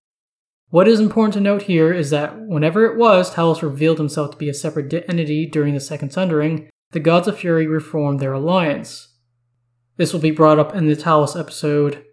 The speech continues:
when I do cover him next. There are a couple questionable things in this development, though. First off, why would Umberlee suddenly now take issue with Aurel phrasing up her ocean waters?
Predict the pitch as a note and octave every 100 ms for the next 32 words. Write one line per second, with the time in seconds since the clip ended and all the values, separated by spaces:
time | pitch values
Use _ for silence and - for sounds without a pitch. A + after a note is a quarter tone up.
0 | _ D#3+ C#3+ C#3 C#3 D3 C#3+ D#3+ C#3+ C3+
1 | C#3 C3+ C#3 C#3+ - - _ _ _ _
2 | _ _ _ _ _ D3 F#3+ G#3 F#3+ G#3
3 | G#3+ G3+ - A3+ B3 A#3 - G#3 G#3 G3+
4 | G3+ G3 - G3 F#3+ F#3+ F3 G3 F3 D#3+
5 | E3 C#3+ E3+ E3 E3 D#3 - F3 E3 D3
6 | C3 - - _ _ _ - A#3+ C4 -
7 | B2+ B2 - - _ D#3 D3 F#3 A3+ A3
8 | G3+ G3+ G#3 G3 F#3+ E3 E3 E3+ D#3+ D3
9 | D3+ D#3 D#3+ D#3 D#3 F3+ D#3+ - D3+ C#3+
10 | C#3 C#3 D3 - _ - D#3+ D#3 E3 D#3+
11 | D#3 F3 F3+ C#3 D#3 D3 F3 F3 F#2 C2
12 | - -